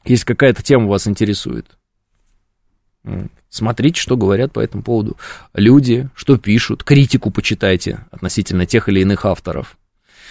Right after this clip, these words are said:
А? "Гениально", пишет Сергей. Я тоже считаю, что это гениально, Сергей. Если вы не прикалываетесь, там, я считаю, что это гениально. Почему? Потому что, ну, это вот очень просто. Знаете, некоторые формулы, которые конкретно, вот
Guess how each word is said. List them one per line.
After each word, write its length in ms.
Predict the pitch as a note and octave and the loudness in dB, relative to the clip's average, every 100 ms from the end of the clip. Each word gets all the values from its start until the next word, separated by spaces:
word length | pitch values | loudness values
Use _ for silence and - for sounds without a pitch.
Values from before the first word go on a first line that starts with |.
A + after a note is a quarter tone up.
| - - _ _ | -20 -20 _ _
А? 160 | - D3+ | -8 -8
"Гениально", 640 | A2+ C3 D3+ D#3 A#3+ F3+ | 0 4 6 6 6 2
пишет 220 | A2 A2 | -2 -6
Сергей. 340 | - G2+ F2+ - | -6 -4 -6 -6
Я 240 | A2 D3 F3 | 0 2 2
тоже 200 | C#4+ - | 0 0
считаю, 220 | - A3 | 0 2
что 100 | F3+ | 2
это 140 | D#3+ | 0
гениально, 440 | D3 D3+ D#3+ F#3+ F3 | 0 4 4 4 2
Сергей. 880 | D3 B2 A#2 A2 G#2+ G#2 G#2 G2+ | 0 0 2 4 4 4 2 0
Если 280 | G2+ D3 D#3 | 2 2 4
вы 100 | D3 | 4
не 140 | C#3+ C3 | 4 2
прикалываетесь, 760 | C3+ D#3+ G#3 G3 C#3+ G2+ - | 2 4 6 6 2 -6 -6
там, 300 | - F#2 E2+ | -4 -2 -2
я 220 | F2+ A#2 | -2 0
считаю, 200 | E3 F3+ | 2 0
что 140 | D3 C#3 | 0 -2
это 140 | C3+ | -2
гениально. 480 | A2+ G2 F#2+ B2 - | -2 -2 -2 -4 -8
Почему? 320 | - - G#3+ | -4 2 4
Потому 280 | A3 C#3+ D3 | 4 2 2
что, 200 | - B2 | 2 2
ну, 160 | B2+ B2+ | 4 2
это 140 | C3+ | 2
вот 120 | B2 | -2
очень 220 | B2+ C#3+ | -2 -6
просто. 420 | - B2 - - G#2+ - - | 0 0 0 -6 -10 -12 -2
Знаете, 260 | F3 E3 | 0 2
некоторые 540 | D#3 E3 E3+ C#3+ C3+ B2+ | 2 2 2 4 4 6
формулы, 420 | G#3 B3+ F#3 C3 | 4 4 4 4
которые 540 | B2 A2+ C3 A#2 G#2+ | 2 2 2 4 2
конкретно, 680 | - - D#3+ G#3 C4 F#3+ D#3+ | 0 0 2 2 2 2 0
вот 200 | A#2+ A#2+ | 0 -4